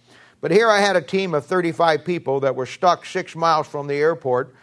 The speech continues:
<clears throat> with all of their baggage and all their luggage and everything that they had. And, <clears throat> you know, now there was absolutely no way to get them there. The airlines couldn't help. The taxis didn't work. The buses were out. <clears throat> And it was absolutely nowhere to get there.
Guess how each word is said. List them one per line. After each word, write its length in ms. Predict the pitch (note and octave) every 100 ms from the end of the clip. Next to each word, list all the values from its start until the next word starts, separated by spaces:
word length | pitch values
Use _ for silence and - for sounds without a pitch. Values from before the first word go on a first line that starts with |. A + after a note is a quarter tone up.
| _ _ _
<clears throat> 340 | A3 E3+ - -
with 160 | D#3
all 180 | D#3+ F#3+
of 60 | G3
their 120 | F#3+
baggage 440 | D#3+ D#3 D#3+ D3+
and 100 | D3
all 180 | D3+ D#3
their 160 | D#3+ D#3+
luggage 380 | C3+ C3+ C3+
and 80 | C3
everything 340 | C#3+ D3+ D3 D3
that 100 | C#3
they 160 | D#3
had. 300 | C#3+ A#2 B2+ - _ _ _ _ _
And, 400 | E3 E3+ E3 D3+ -
<clears throat> 240 | G#3+ E3 C#3
you 100 | F3
know, 160 | F3+
now 220 | F3 F#3 F#3
there 120 | E3+
was 120 | D#3
absolutely 500 | D#3+ F#3 E3 F#3 F3
no 180 | E3+ E3+
way 140 | D#3+
to 80 | D3
get 300 | B2 D#3 D#3+
them 180 | C3+ B2+
there. 220 | B2 G2+
The 80 | B2+
airlines 480 | D3 D#3+ D#3+ D#3+ D3
couldn't 280 | F3 D#3+ D#3
help. 360 | D#3+ E3+ E3+
The 100 | -
taxis 500 | C3+ D3+ D3 D#3 C#3+
didn't 300 | G#2+ C#3 C#3+
work. 360 | C#3 D3+ D3+ B2
The 100 | A#2
buses 400 | G#2+ D3 D#3 D3
were 140 | C#3
out. 300 | C#3 D3+ E3 - - -
<clears throat> 220 | - A3
And 220 | D3 D3
it 60 | C#3+
was 180 | B2+ A#2
absolutely 680 | D3+ D#3 D3 D3+ C#3+ C#3+ C3 -
nowhere 360 | D3+ D#3 D3
to 80 | C3
get 240 | C3 C3+ C3+
there. 220 | G2